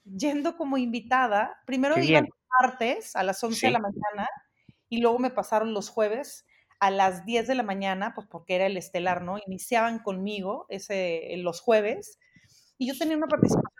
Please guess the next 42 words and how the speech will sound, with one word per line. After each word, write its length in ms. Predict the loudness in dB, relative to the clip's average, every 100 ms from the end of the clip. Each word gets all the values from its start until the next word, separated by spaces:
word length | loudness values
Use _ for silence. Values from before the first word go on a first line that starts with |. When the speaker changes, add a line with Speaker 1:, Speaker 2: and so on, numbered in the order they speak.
| -12
Speaker 1:
de 60 | -2
media 300 | 2 8 8
hora. 240 | 8 4 -4 -18 _ _ _ _ _
Speaker 2:
Ok. 160 | 2 4 4 2 -4 -4
Speaker 1:
Un 200 | 0 2
año, 320 | 2 2 0
ocho 280 | 0 -2 -4
meses 380 | 0 -2 -2 -4
después, 800 | -4 -4 -2 0 0 -6 -18 -20 _ _ _ _ -20 _
el 260 | 2 4 4
dueño 340 | 4 2 2
de 80 | 0
la 100 | 0
estación 920 | -2 -2 -4 -2 -4 -2 -2 -8 -14 _ _ _ _ _ _ _ _
me 720 | -6 -2 -2 -2 -4 -6 -10 -6
pide 680 | -2 2 2 2 -2 -10 _
que 180 | -2 0
al 180 | 0 0
término 400 | -2 0 2 2
de 80 | 0
mi 120 | -2
participación, 800 | -4 -8 -10 -8 -8 -4 -4 -6
que 80 | -6
si 100 | -10 -2
puedo 320 | 4 4 4
subir 320 | 0 -8 -10 -16 _ -4
a 160 | -4
su 120 | -4
oficina 420 | -10 -6 -2 -2 -4
porque 180 | -8
quería 160 | -6 -4
hablar 200 | -4 -4
conmigo, 580 | -4 0 0 0 -4 _ _
con 160 | -6
mucho 240 | -6 -4 -4
gusto, 340 | -4 -4 -4
le 80 | -4
dije, 180 | -6 -8
"Claro 260 | -6 -6 -6
que 80 |
sí, 160 | -8 -6
encantada". 800 | -4 -4 -4 -2 0 0 -2